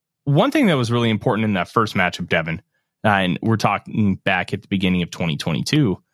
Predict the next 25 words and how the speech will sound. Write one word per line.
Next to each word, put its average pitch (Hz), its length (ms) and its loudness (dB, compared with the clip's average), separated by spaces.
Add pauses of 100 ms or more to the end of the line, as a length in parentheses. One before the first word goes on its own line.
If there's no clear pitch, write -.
(580)
Darius 285 360 2
Slay 185 520 0
looked 160 200 2
like 175 300 -2
a 135 80 2
bronze 123 520 2
god 104 520 0
against 98 320 0
Justin 95 320 0
Jefferson, 98 560 -2 (140)
picked - 220 0
off 101 180 0
Kirk 107 160 -2
Cousins 95 340 -2
two 90 140 -4
times, 131 500 0 (380)
and 110 280 0
was 117 180 2
consistently 123 1040 0 (160)
denying 104 680 2
him 92 360 -2 (460)
in 104 220 0
coverage. 101 440 0
And 104 100 2
just, 104 260 -2